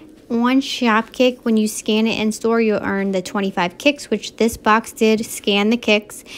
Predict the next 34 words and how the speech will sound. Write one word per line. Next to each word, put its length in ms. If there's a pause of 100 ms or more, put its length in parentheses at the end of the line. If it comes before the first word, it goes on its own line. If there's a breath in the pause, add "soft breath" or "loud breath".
(260 loud breath)
And 400
purchasing, 560
you'll 220
earn 240
four 220
hundred 240
and 280
thirty-five 600
Kix, 500 (200)
which 220
is 140
equivalent 580
to 160
a 100
dollar 360
and 180
eighty-four 420
cents, 380
making 320
this 160
purchase 400
free, 420
plus 240
a 80
fifty-seven 720
cent 220
moneymaker. 600 (720)
So 200
here 220
we 140
have 180
a 80
Pringles 640
deal 520